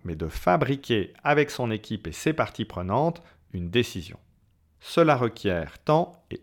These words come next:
énergie. Dans le même ordre d'idées, en entreprise, on parle très souvent d'arbitrage ou de pesée de risque ou d'intérêt. À ce stade, il est important de préciser qu'il est très rare qu'on puisse dire a priori si une décision était bonne ou non.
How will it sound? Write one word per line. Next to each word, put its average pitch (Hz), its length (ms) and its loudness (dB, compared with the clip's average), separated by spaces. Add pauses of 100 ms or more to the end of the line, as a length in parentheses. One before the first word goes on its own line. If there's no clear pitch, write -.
énergie. 104 440 0 (640)
Dans 127 160 8
le 156 140 8
même 202 240 8
ordre 143 240 8
d'idées, 107 400 0 (280)
en 113 120 2
entreprise, 123 560 0
on 107 100 0
parle 98 220 0
très - 160 -6
souvent 131 400 0
d'arbitrage 113 1040 2
ou 95 40 -6
de 85 160 -4
pesée 131 440 2
de 107 80 0
risque 131 340 -2 (240)
ou 135 100 0
d'intérêt. 98 500 -4 (1000)
À 120 80 4
ce 160 160 2
stade, 180 300 4
il 123 100 4
est 113 140 4
important 139 400 4
de 165 60 2
préciser 120 520 0
qu'il 101 200 -4
est 95 120 2
très 143 160 2
rare 156 320 4
qu'on 113 160 -2
puisse 117 340 -2
dire 190 440 2 (100)
a 117 120 2
priori 127 500 2
si - 180 -6
une 92 220 0
décision 139 720 0
était 98 260 -4
bonne 120 240 4
ou 104 60 2
non. 87 180 -4